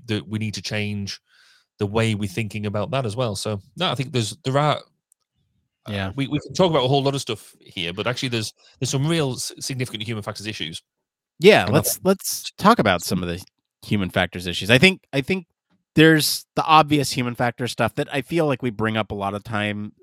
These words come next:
Speaker 2: but
Speaker 1: Yeah.
Speaker 2: it's, it's absolutely mission critical that we bring that stuff up to revisit it within the context of each of these news stories, because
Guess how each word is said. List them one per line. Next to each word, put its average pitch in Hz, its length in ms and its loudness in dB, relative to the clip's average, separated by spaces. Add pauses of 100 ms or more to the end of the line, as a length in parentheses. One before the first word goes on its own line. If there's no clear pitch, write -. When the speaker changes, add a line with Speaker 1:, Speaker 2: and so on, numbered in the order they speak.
Speaker 2:
but 123 360 2
Speaker 1:
Yeah. 131 80 2
Speaker 2:
it's, - 420 -8
it's 120 320 -8
absolutely 113 760 -4 (500)
mission 185 460 2
critical 185 580 2
that 127 120 -2
we 139 240 0 (480)
bring 156 300 2
that 135 180 2
stuff 120 300 -2
up 113 160 2
to 123 100 -4
revisit 120 460 4
it 101 160 -4
within 139 260 0
the 123 60 0
context 113 560 -2
of 101 280 -4
each 123 180 -4
of 110 80 -4
these 101 180 -6
news 165 180 0
stories, 90 280 -8
because 123 320 -2